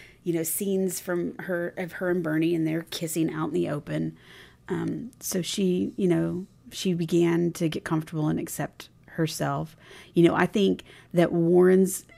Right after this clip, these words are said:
Warren's end of, you know, just being this session player who's played with all these great, on these great albums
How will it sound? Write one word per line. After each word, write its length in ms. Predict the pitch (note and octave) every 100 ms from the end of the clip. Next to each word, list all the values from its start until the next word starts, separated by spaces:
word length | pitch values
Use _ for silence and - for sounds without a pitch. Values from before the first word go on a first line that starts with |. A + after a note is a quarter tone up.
| -
Warren's 540 | F3+ F3+ F#3 F#3 F#3 -
end 380 | F3 F3 F3 E3+
of, 340 | E3 D#3+ E3
you 140 | - E3
know, 140 | D#3+
just 240 | D#3+ D#3
being 300 | - E3 E3+
this 280 | E3 D#3+ - -
session 560 | - E3 D#3 E3 D#3+
player 540 | D#3 D#3+ D#3 D#3 D#3+ E3
who's 180 | D#3
played 280 | - E3+ D#3
with 160 | D#3+ D#3+
all 80 | D#3+
these 180 | D#3
great, 320 | D#3 D#3+ E3+ - _ _
on 100 | F3+
these 140 | F3 D#3+
great 200 | E3 E3
albums 460 | D3+ D#3+ D#3+ F3+